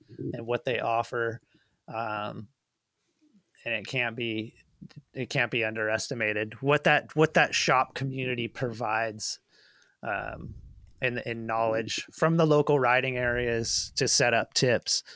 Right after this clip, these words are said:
Um, I, it was at that B L C thing in Bentonville, Chris Cocalis,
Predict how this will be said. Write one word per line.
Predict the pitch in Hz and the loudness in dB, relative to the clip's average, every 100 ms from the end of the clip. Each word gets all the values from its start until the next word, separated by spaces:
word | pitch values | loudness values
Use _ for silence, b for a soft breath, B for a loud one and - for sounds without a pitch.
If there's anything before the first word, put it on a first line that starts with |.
| b b - | b b -6
Um, | 113 104 101 110 - _ _ | -2 -2 -2 -6 -8 _ _
I, | 147 | 2
it | 147 | 6
was | 156 143 | 4 6
at | 151 185 | 6 6
that | 147 | 6
B | 139 147 | 6 6
L | 139 | 6
C | - 160 | 6 4
thing | 139 131 | 4 2
in | 123 120 | 2 2
Bentonville, | 139 139 123 - | 2 2 0 2
Chris | 135 127 | 2 2
Cocalis, | 135 127 127 127 120 117 - | 2 2 4 4 4 2 -2